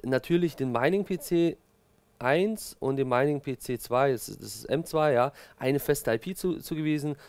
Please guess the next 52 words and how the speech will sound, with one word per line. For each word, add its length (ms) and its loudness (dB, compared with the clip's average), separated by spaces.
Das 140 -8
heißt, 400 4
ihr 60 -6
geht 280 -4
dann 140 0
drauf 260 4
auf 180 -4
Zeigen 600 4
und 160 -4
sagt, 580 2
hier 460 4
immer 420 4
dieselbe 500 0
I-P-Adresse 760 -2
zuweisen. 540 -6
Ja, 220 -4
das 120 -8
hab 80 -8
ich 100 -14
das 160 -16
an, 200 -10
an 80 -8
der 140 -4
Stelle 200 -10
anscheinend 400 -8
nicht 160 -10
gemacht, 280 -4
obwohl 260 -2
ich 160 -4
eigentlich 300 -4
den 160 -10
Haken, 460 -6
da 80 -10
bin 140 -10
ich 100 -20
mir 80 -8
recht 160 -10
sicher, 180 -12
mal 140 -8
gesetzt 340 -14
hatte. 160 -16
Wenn 140 6
ihr 60 10
das 120 6
gemacht 320 4
habt, 280 6
geht 180 -2
ihr 100 6
auf 140 4
den 140 0
P 120 -2
C 460 4